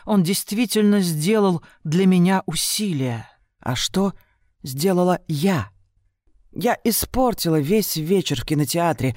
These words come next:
который он запланировал, заплакав по кому-то другому. Несмотря ни на что, я не имела права заставлять его проходить через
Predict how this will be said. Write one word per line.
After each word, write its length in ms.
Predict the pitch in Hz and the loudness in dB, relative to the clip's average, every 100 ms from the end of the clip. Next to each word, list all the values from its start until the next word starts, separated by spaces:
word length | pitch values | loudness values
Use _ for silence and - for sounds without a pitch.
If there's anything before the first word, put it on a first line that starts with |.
| - - | -8 -4
который 460 | 151 147 156 156 - | -2 0 0 0 2
он 220 | 185 170 | 2 2
запланировал, 880 | 143 139 147 147 202 175 127 127 117 - | 0 0 2 4 4 2 2 0 -4 -12
заплакав 800 | - 135 160 - 170 185 - 123 - - | -8 -2 -2 0 0 0 -2 -8 -8 -8
по 80 | 156 | -6
кому-то 460 | - 147 160 170 151 | 0 2 4 2 0
другому. 680 | 139 156 139 151 120 104 107 _ _ _ _ _ | 0 0 0 0 2 0 -6 _ _ _ _ _
Несмотря 640 | - 156 143 156 147 165 170 | -2 -2 0 0 0 0 2
ни 100 | 156 | 4
на 140 | 147 | 2
что, 340 | 143 - 185 139 - - | 0 -2 -2 -2 -10 -8
я 200 | 185 202 | 0 2
не 180 | 214 | 4
имела 320 | 214 226 226 214 | 4 4 2 0
права 400 | - 220 208 160 | 0 0 2 0
заставлять 720 | 160 - 165 160 170 156 - | 0 0 0 2 0 0 -2
его 200 | 135 151 | -2 -2
проходить 640 | 151 147 143 139 175 - - - | -2 -2 -2 0 -4 -4 -12 -14
через 340 | - 151 160 | -2 0 0